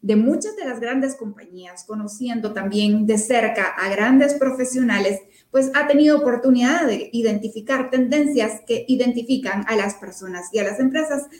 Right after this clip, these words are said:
de alto rendimiento. Y sobre esto es que vamos a estar compartiendo en este día. Así que, bienvenido, don Eduardo.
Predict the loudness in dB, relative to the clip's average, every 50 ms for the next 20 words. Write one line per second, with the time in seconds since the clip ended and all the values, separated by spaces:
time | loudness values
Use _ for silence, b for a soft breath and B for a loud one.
0 | B B _ 0 0 2 2 0 0 0 2 2 2 2 0 0 -2 -6 -6 -6
1 | -6 -6 -6 -6 -8 -10 B B B B B 0 2 4 4 4 4 4 2 2
2 | 2 0 0 0 2 0 0 0 2 0 0 -2 -4 -6 -4 -4 -4 -4 -2 -2
3 | -2 -2 -2 -2 -6 -6 -2 -2 0 0 2 0 -2 -2 -2 -2 -2 -2 -4 -4
4 | -4 -4 -2 -2 -2 -2 -4 -8 -10 -10 -12 -10 -8 -8 -8 -8 -12 -4 -2 -2
5 | -2 -2 -8 -14 -10 _ 0 2 2 4 4 4 4 2 2 2 2 2 2 2
6 | 2 2 2 0 0 0 0 0 0 -2 -2 -4 -4 -12 _